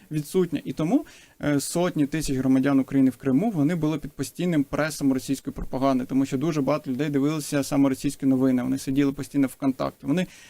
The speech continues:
вони постійно жили в цьому середовищі. І після деокупації Криму це просто треба змінити, треба запроваджувати системну інформаційну політику, освітню політику, культурну політику. По-перше, треба доносити людям, що всі, що,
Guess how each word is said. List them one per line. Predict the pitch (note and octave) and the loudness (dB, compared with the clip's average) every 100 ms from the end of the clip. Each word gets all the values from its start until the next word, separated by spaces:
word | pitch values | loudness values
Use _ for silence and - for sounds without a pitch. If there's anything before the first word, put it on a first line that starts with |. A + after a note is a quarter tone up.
| - - | -14 -4
вони | D3 | -2
постійно | G#3+ E3 F3 D#3+ | -2 -4 -2 -2
жили | C#3 C#3+ | 0 0
в | C#3 | -2
цьому | C#3+ C3+ | 0 0
середовищі. | - C#3 C3 C3 A#2 - _ _ | 0 -4 -2 -2 -4 -16 _ _
І | - | -6
після | E3 G3 | 0 0
деокупації | G3 - - A#3 - G3 | 0 -2 -4 -6 -6 -6
Криму | G#3 F4+ F4+ | -2 -2 -4
це | F#3 | -6
просто | - A3 - | -6 -8 -6
треба | E3+ D3+ | -4 -2
змінити, | C3+ D3 C#3 C#3+ | 0 2 2 0
треба | - F#3+ G3 | -4 -4 -2
запроваджувати | E3+ C#3 C#3+ E3+ D3+ C#3+ | -4 -2 -2 -2 -4 -8
системну | C3 C#3+ - D3+ D3 | -10 -8 -4 -2 0
інформаційну | D3+ C#3 D3 C#3 D3 C#3 | -2 -2 0 2 2 2
політику, | C3 C3+ D3+ - | 0 -6 -8 -10
освітню | D3 - D3+ - C3 | -10 -2 -2 -2 -8
політику, | - - - C#3+ | -8 -10 -14 -6
культурну | C#3+ C3 D#3 E3+ | -6 -2 -2 -2
політику. | C#3+ C3+ C3 - - - _ - | 0 0 0 -4 -20 -20 _ -12
По-перше, | C#3 D#3 E3+ | -4 0 0
треба | - E3+ E3+ | 0 0 -2
доносити | D#3 D3+ E3 E3 D#3+ C3+ | 0 -2 -2 -4 0 0
людям, | D#3 E3 C#3 | 2 0 0
що | C#3 | -2
всі, | - D#3 D3+ C3+ | -6 -4 -2 0
що, | - | 0